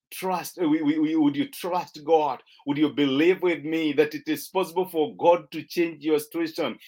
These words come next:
It is possible for God to change your circumstance. It is possible for God to cause hope to spring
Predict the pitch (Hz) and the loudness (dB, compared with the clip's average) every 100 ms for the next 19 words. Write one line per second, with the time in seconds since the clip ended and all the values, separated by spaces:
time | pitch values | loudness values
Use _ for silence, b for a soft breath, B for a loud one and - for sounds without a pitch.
0 | B 156 156 156 180 165 170 - 160 165 | B 4 4 4 -2 0 0 2 2 6
1 | 170 170 160 - 175 175 160 156 - 147 | 4 4 -8 -6 -6 -4 0 0 0 -2
2 | - 170 170 170 120 - B - 165 151 | 2 0 0 -4 -6 -8 B 4 6 6
3 | - 196 147 185 180 175 151 170 175 175 | 2 -2 0 0 4 6 6 6 4 2
4 | - 180 165 - _ - 240 262 - 233 | 4 6 6 4 _ 10 12 12 8 -4
5 | 180 - - 277 269 214 - | -4 -6 -2 2 4 2 -2